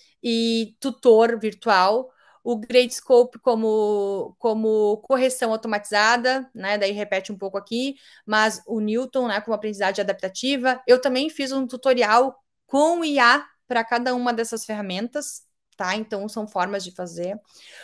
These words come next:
Quais são os grandes desafios, né, éticos, né? Teve um colega que perguntou as responsabilidades que nós,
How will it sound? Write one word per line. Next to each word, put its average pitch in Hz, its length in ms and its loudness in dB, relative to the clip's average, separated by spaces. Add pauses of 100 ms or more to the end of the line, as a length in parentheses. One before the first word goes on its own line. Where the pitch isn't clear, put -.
(140)
Quais 359 360 8
são 294 540 4 (800)
os 247 180 0
grandes 269 420 2
desafios, 262 880 -2 (180)
né, 208 400 2 (540)
éticos, 240 640 6
né? 240 320 4
Teve 240 240 -2
um 233 60 -2
colega 233 340 2
que 247 100 -8
perguntou 233 540 2
as 247 140 4
responsabilidades 226 1000 -2
que 294 100 -6
nós, 262 280 0